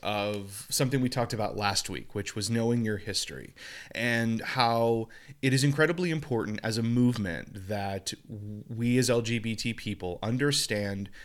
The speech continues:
the history of our movement and how we got where we are. So we're living in this moment where the conversation around H I V and aids, uh, is significantly different than it was in the eighties and the nineties. Now, aids is considered a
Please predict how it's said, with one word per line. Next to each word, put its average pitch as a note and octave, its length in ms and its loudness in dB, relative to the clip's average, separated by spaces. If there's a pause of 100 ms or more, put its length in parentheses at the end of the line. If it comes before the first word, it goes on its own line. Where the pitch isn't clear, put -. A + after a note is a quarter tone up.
(140)
the G#2 100 -2
history A#2+ 420 2
of D#3 120 0
our D#3+ 100 2
movement G#2+ 400 -2
and G#2 120 -4
how A2 180 -2
we A#2+ 120 -2
got G2+ 520 -4 (200)
where G2 320 -4
we G2 280 -4
are. F2 400 -4 (420)
So - 160 6
we're F#3 140 8
living A3 320 6
in G#3+ 100 6
this D3+ 220 2
moment A2 600 0 (240)
where G#2+ 680 4
the A2 100 -2
conversation C#3+ 600 2
around A#2 220 0
H A2+ 240 -2
I G#2 80 0
V G2+ 420 -8
and G2 220 -8
aids, F#2+ 560 -6
uh, F#2 180 -8
is G#2 220 -4
significantly C#3 560 2
different C#3 340 0
than G#2 320 -2
it G#2 140 0
was G#2+ 180 0
in G#2+ 80 -2
the A2 140 -2
eighties G2+ 320 -6
and G2 120 -6
the F#2+ 60 -8
nineties. G2 460 -8 (240)
Now, A2+ 640 6 (440)
aids A#2+ 200 2
is B2 100 0
considered G#2 680 -2 (100)
a G#2+ 260 -4